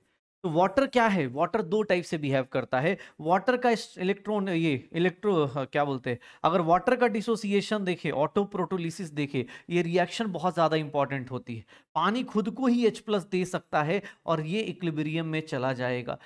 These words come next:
ये देख लो अपने पास, यहाँ अगर पानी एसिड में है, तो एसिड के बाद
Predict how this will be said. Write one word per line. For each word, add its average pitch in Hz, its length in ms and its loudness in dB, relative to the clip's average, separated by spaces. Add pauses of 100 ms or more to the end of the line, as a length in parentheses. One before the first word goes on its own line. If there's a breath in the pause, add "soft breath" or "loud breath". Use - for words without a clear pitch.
(200 loud breath)
ये 175 80 2
देख 208 300 0
लो 202 140 0
अपने 175 280 0
पास, 139 340 0
यहाँ 170 340 0
अगर 185 120 0
पानी 175 420 -2
एसिड 175 360 -2
में 208 140 -2
है, 131 240 2 (220 loud breath)
तो 165 80 -6
एसिड 147 440 0
के 202 120 0
बाद 156 320 2